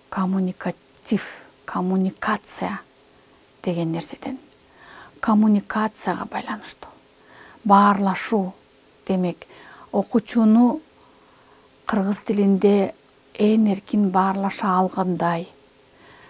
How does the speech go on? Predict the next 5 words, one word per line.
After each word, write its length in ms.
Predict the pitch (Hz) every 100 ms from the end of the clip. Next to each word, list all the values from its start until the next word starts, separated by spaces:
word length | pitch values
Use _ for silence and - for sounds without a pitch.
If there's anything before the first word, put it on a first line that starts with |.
| - - _ -
э, 340 | 180 180 180 202 -
сабаттуу 640 | - 196 190 196 - 233
жаза 360 | 208 190 190 180
алгандай, 600 | 170 175 170 190 185 196 - _ _ _ - - -
коммуникацияга 1040 | 208 208 220 208 214 202 - 185 185 185